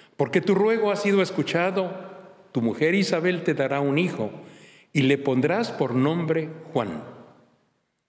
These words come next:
Te llenarás de alegría y de gozo, y muchos se alegrarán de su nacimiento, pues será grande a los ojos del Señor.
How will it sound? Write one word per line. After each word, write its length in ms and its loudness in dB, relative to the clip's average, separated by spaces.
Te 140 4
llenarás 460 2
de 100 4
alegría 580 2
y 160 0
de 140 2
gozo, 760 -4
y 80 4
muchos 440 4
se 100 0
alegrarán 560 0
de 100 2
su 160 0
nacimiento, 760 0
pues 140 0
será 220 2
grande 400 2
a 80 0
los 180 -2
ojos 260 0
del 140 0
Señor. 400 0